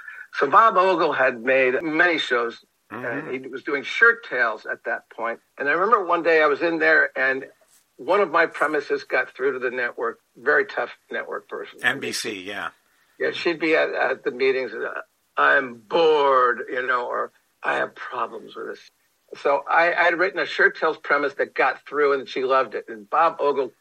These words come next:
Speaker 1: brought me in like, uh, he was, you know, the son who had returned from the war. "Oh, my God, this is the greatest thing, <laughs> Ruger. You're gonna do all these now. Oh, this is such a relief for us that we got one through. Oh, this is great."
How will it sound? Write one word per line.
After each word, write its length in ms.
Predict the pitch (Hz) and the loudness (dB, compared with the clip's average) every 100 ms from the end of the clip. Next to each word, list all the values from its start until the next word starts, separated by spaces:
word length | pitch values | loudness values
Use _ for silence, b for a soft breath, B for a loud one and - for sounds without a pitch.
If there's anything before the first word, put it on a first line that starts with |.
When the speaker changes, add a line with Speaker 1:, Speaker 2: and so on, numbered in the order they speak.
| - | 0
Speaker 1:
brought 240 | 139 139 | 0 0
me 140 | 139 | -4
in 120 | 131 131 | -4 0
like, 260 | 131 - | -2 -2
uh, 140 | 113 117 | -6 -6
he 80 | 123 | -6
was, 260 | 120 120 - _ | -8 -10 -12 _
you 180 | 120 113 | -10 -8
know, 220 | 110 98 _ _ _ _ - | -8 -10 _ _ _ _ -10
the 140 | - - - | -10 -8 -2
son 280 | 143 127 | 0 0
who 100 | 117 | -4
had 100 | 117 | -6
returned 500 | 107 110 - 135 127 123 | -6 -10 -6 -6 -6 -10
from 180 | 123 | -10
the 80 | 117 | -6
war. 160 | 123 151 | -2 4
"Oh, 240 | - - - | 6 6 4
my 140 | 208 | -2
God, 180 | - 101 B B B | -4 -8 B B B
this 100 | - 254 | -6 -4
is 60 | |
the 80 | - | -4
greatest 460 | - 277 269 254 - | 2 2 2 -2 -2
thing, 220 | 240 220 B | -2 -2 B
<laughs> 120 | B | B
Ruger. 380 | - 220 220 214 - - | -2 0 0 -2 -6 -2
You're 140 | 233 | 0
gonna 200 | 233 240 | 2 0
do 160 | 208 214 | 2 2
all 220 | - 240 | 6 6
these 180 | 233 208 | 4 -2
now. 320 | 214 220 202 - - | 4 6 6 2 -2
Oh, 240 | - 208 | 4 4
this 140 | - 107 | 4 -2
is 160 | 104 | -6
such 220 | - 113 110 | 0 0 2
a 60 | |
relief 460 | 185 190 185 233 214 | 0 0 0 -2 -4
for 220 | - 196 | -2 2
us 260 | 202 190 - | 2 2 -2
that 220 | 190 190 | -4 -4
we 160 | - 196 | -2 -2
got 240 | 185 202 202 | 2 2 4
one 180 | 196 | 0
through. 440 | 190 - 208 208 196 | -2 2 4 4 2
Oh, 420 | 214 208 196 185 180 | 2 4 4 0 -4
this 140 | 185 | -8
is 80 | 165 | -8
great." 240 | - 180 | -4 -4